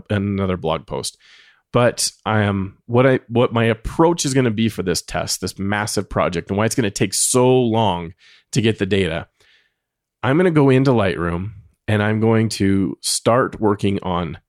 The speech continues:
files. Um, I'm gonna try some controls, some baseline testing and then I'm going to, and I'm gonna repeat the same test of these same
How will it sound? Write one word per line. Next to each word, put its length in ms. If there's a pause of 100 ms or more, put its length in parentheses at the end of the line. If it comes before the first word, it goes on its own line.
files. 640 (920)
Um, 360 (880)
I'm 100
gonna 180
try 720 (340)
some 300
controls, 640
some 200
baseline 520
testing 460 (600)
and 340
then 180
I'm 240
going 340
to, 80
and 120
I'm 60
gonna 140
repeat 760
the 120
same 520
test 500
of 240
these 180
same 500